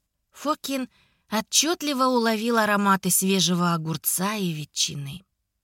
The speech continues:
И хотя утром съел какой-то свой неаппетитно выглядевший завтрак из переваренной вермишели и сосисок и будто даже насытился, слюну все равно сглотнул. "Кто жива?" Сделал он вид, что не понял.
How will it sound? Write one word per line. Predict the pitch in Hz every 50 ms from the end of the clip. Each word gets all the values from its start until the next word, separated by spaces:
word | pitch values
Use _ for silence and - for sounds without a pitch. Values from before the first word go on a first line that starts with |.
| _ _ _ -
И | 175
хотя | - 240 233 254 320 339
утром | 349 339 - 285 285 285
съел | 262 - 240 247 277 311 269 -
какой-то | - 208 190 - 240 240 - 208
свой | 190 - - 202 254 254
неаппетитно | 226 214 208 208 202 180 - 196 - - 247 - - 202 190
выглядевший | 185 226 220 202 190 190 180 190 - - - 190
завтрак | 185 185 254 285 277 - - 185 185 - -
из | - -
переваренной | - - 175 180 180 208 220 226 208 190 185 180 170
вермишели | 165 180 170 170 175 170 - - 208 220 214 202 190
и | 180 165
сосисок | 160 - 180 180 175 - 240 247 240 - 170 175 - - _ - - _ _
и | - 165
будто | 175 202 240 - - 220
даже | 202 208 226 220 - 202
насытился, | 196 196 196 - - 254 294 254 - 196 170 - - - 147 - _ _ _ _ _ _
слюну | - - - 220 226 233 262 349 440 440
все | - - 285 254
равно | 240 220 208 196 196 202 208
сглотнул. | 196 185 180 180 165 - - 160 156 156 147 143 143 _ _ _ _ _ _ _ _ _ _ _ _
"Кто | - - - 214 226
жива?" | 196 170 185 160 135 139 135 - _ _ _ _ _ _ _ _ _
Сделал | - 156 160 202 233 220 208 196 196
он | 196 190 196
вид, | 196 - 247
что | - - 196 185
не | 208 220
понял. | 196 - 220 202 156 147 127 113